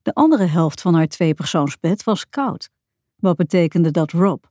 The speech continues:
al zeker een uur geleden was opgestaan om naar het vleesbedrijf te gaan waar hij werkte. Ze hoefde niet uit het raam te kijken om te weten dat hij niet de moeite had genomen de sneeuw te ruimen die vannacht was gevallen.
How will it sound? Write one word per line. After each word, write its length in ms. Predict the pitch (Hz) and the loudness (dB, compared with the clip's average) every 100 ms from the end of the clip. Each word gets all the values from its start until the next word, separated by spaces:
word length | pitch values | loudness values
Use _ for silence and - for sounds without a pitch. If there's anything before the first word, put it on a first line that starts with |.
| _ | _
al 180 | - 180 | -4 0
zeker 320 | 196 170 165 | 0 2 0
een 100 | 165 | 0
uur 220 | 226 208 208 | 2 2 0
geleden 380 | 165 151 151 | -2 -2 -2
was 160 | 151 147 | -2 -2
opgestaan 720 | 196 196 - - 139 131 165 | -4 -4 -6 -6 -2 -2 -2
om 140 | 190 | 0
naar 140 | 175 165 | 2 0
het 120 | 160 | -2
vleesbedrijf 680 | - 202 233 190 170 165 151 | -2 -2 -2 -4 0 -2 -2
te 80 | 170 | -4
gaan 280 | 175 160 | -2 0
waar 160 | 156 156 | 0 0
hij 140 | 156 | -2
werkte. 460 | 156 147 165 - 151 _ _ _ _ _ _ _ _ _ _ _ _ | -2 -4 -6 -8 -14 _ _ _ _ _ _ _ _ _ _ _ _
Ze 140 | - | 0
hoefde 300 | 254 - 269 | 0 0 2
niet 200 | 320 320 | 2 2
uit 140 | 285 | 2
het 120 | 240 190 | 0 2
raam 240 | 190 151 | 2 2
te 100 | 147 | -2
kijken 460 | - 147 143 - 196 - _ | -6 -6 -4 -6 -10 -14 _
om 120 | - | -4
te 120 | 190 185 | 0 0
weten 340 | 190 185 185 | 2 0 0
dat 180 | 175 - | 0 0
hij 200 | 180 170 | 0 2
niet 360 | 170 180 - - | 2 2 0 -4
de 120 | 180 | 0
moeite 360 | 170 175 165 180 | 2 2 2 0
had 180 | 165 | 0
genomen 540 | - 170 160 160 165 160 | -2 0 2 2 2 0
de 80 | 151 | -2
sneeuw 320 | - 208 220 | 0 2 2
te 120 | 180 | 0
ruimen 340 | 160 143 165 | -2 -2 0
die 140 | 180 175 | 0 0
vannacht 340 | 185 175 - | 2 2 0
was 160 | 175 156 | -4 -4
gevallen. 520 | 160 - 180 165 | -8 -4 -4 -4